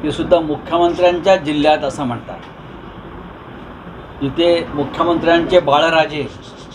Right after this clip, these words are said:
हे खासदार आहेत आणि तिथे पोलीस स्टेशनमध्ये हा काल जो चित्र पाहिला या देशामध्ये,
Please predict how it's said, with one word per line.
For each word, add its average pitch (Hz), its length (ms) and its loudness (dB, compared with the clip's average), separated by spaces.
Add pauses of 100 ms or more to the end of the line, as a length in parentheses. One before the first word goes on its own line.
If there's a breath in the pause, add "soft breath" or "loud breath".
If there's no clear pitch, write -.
(1200)
हे 151 140 -8
खासदार 147 340 4
आहेत 147 140 0 (2250)
आणि 156 120 -6
तिथे 180 640 0 (380)
पोलीस 156 260 4
स्टेशनमध्ये 190 600 -2
हा 180 160 6
काल 170 320 2
जो 180 120 -2
चित्र 175 340 -4
पाहिला 147 360 2
या 180 160 6
देशामध्ये, 139 720 0